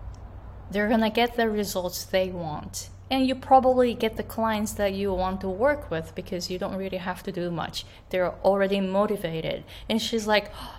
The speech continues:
<gasps> and she decided to go with six thousand dollars for twelve lessons. <laughs> Can you see this?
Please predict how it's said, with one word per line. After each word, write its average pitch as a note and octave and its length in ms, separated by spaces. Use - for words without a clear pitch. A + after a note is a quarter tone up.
<gasps> - 1400
and A#3 120
she D4 260
decided B3+ 800
to A#3+ 140
go A3+ 540
with G3 600
six - 760
thousand G#3 800
dollars F#3+ 720
for - 180
twelve C#4+ 500
lessons. G3 760
<laughs> - 640
Can C#4+ 240
you F#4 80
see F4 280
this? F4 500